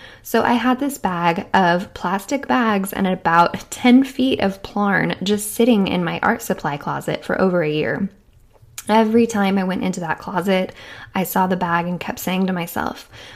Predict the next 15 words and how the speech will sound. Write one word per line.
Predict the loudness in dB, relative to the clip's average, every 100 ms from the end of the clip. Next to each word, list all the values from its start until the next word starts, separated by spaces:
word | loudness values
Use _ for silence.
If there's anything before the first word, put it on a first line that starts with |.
| -14 -4
"Oh | 0
yeah, | 0 0 -2 -2 -2 -4 -4
I've | -6
gotta | -2 0 2
finish | 2 2 0
that | -4 -4
someday." | -2 2 2 2 -2 -4 -6 -8 -20 -20 -20 0
And | 2
it | 4
would | 2
just | 0 -4
totally | -6 0 6 6 6 6 4
stress | 4 0 -2 0 0
me | -2
out. | 0 -4 -4 -8